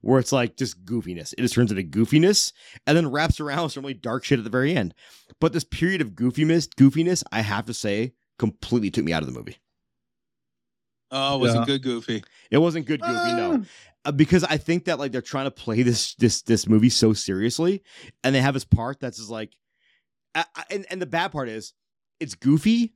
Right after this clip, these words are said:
Speaker 1: but the people that are filming it and putting it on video don't understand it's goofy.
Speaker 3: Right.
Speaker 1: A-, and that's
Speaker 3: Well,
Speaker 1: what
Speaker 3: where,
Speaker 1: makes
Speaker 3: like,
Speaker 1: it, yeah.
Speaker 3: where
Speaker 2: I like
Speaker 3: Renfield is
Speaker 2: that.
Speaker 3: goofy the entire way, and it, it, it's firmly in that lane. This, like,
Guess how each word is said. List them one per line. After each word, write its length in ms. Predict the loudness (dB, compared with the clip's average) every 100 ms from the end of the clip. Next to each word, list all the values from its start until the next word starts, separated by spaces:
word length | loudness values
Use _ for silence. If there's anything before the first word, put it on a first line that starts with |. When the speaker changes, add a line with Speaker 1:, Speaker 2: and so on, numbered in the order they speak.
| _
Speaker 1:
but 100 | 0
the 80 | 0
people 320 | -2 -2 0
that 100 | -2
are 60 | -2
filming 420 | -4 -2 0 0
it 180 | -2 -4
and 120 | -8 -2
putting 180 | -2
it 40 | -4
on 100 | -10
video 280 | -10 -8 -8
don't 280 | -6 -8 -8
understand 460 | -10 -8 -6 -6
it's 120 | -6 -4
goofy. 380 | -6 -6 -12 _ _
Speaker 3:
Right. 340 | -2 -2 -2 0
Speaker 1:
A-, 180 | 2
and 100 | 4
that's 200 | 4 4
Speaker 3:
Well, 80 | 2
Speaker 1:
what 120 | 2
Speaker 3:
where, 80 | 4
Speaker 1:
makes 120 | 2 0
Speaker 3:
like, 100 | -8
Speaker 1:
it, 40 | -14
yeah. 260 | -16 -16 -20 _ _ _ _ -4
Speaker 3:
where 100 | 0
Speaker 2:
I 40 |
like 100 | 2 2
Speaker 3:
Renfield 220 | 2 2 2
is 60 |
Speaker 2:
that. 140 | 0 2
Speaker 3:
goofy 320 | 2 4 2
the 100 | 2
entire 380 | 0 0 0 2
way, 320 | 2 2 2
and 380 | 2 0 0 -2
it, 160 | -6 -6 -10 -10 -8
it, 160 | -10 -10 _
it's 180 | -10 -10
firmly 380 | -2 0 2 2
in 60 | 0
that 160 | -2
lane. 460 | -2 0 0 0 -2 _ -20 _ -2
This, 180 | -2 0
like, 140 | -2